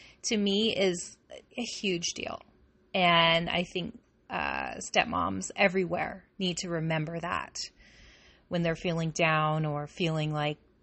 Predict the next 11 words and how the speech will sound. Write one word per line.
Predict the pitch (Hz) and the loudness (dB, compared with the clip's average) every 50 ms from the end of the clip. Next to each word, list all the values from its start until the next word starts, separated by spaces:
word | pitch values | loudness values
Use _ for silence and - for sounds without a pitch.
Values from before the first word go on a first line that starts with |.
| _ | _
totally | - - - 202 175 165 165 165 165 165 160 | -8 -6 -2 0 0 0 2 2 2 0 0
berated | - 170 165 165 165 160 165 170 170 165 | 0 0 2 2 2 2 2 2 0 0
by | - 170 175 | 0 0 2
other | 175 180 175 196 | 2 0 0 -2
people's | 185 - - 170 - - 165 165 - | -6 -8 -10 -10 -8 -8 -8 -8 -8
perceptions | - - - 170 - - 160 - - - - - - - - - | -10 -10 -8 -6 -4 -4 -4 -4 -6 -8 -10 -10 -8 -10 -8 -8
and | 170 - | -8 -8
opinions | - - - - - - - - - - - 196 - - - | -8 -8 -10 -10 -8 -8 -8 -8 -10 -8 -8 -8 -8 -8 -8
regarding | 180 170 - 175 175 175 175 170 180 | -6 -2 0 0 0 0 0 -2 -4
their | 185 185 190 131 | -6 -6 -6 -4
age. | 143 175 175 170 170 170 165 - - - - - | -2 -2 0 0 0 -2 -4 -6 -8 -8 -8 -10